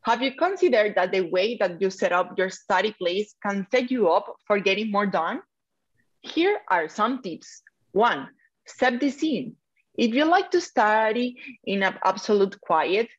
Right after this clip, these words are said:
set up a space in a bedroom or in an out-of-the-way spot. If you thrive in a busier atmosphere, carve out your permanent corner of the kitchen or family room for your studying,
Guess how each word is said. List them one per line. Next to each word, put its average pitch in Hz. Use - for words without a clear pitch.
set 233
up 233
a 190
space 202
in 196
a 175
bedroom 156
or 190
in 208
an 190
out-of-the-way 240
spot. -
If 220
you 240
thrive 285
in 240
a 185
busier 214
atmosphere, 190
carve 254
out 254
your 175
permanent 226
corner 175
of 175
the 214
kitchen 277
or 180
family 175
room 147
for 208
your 214
studying, 143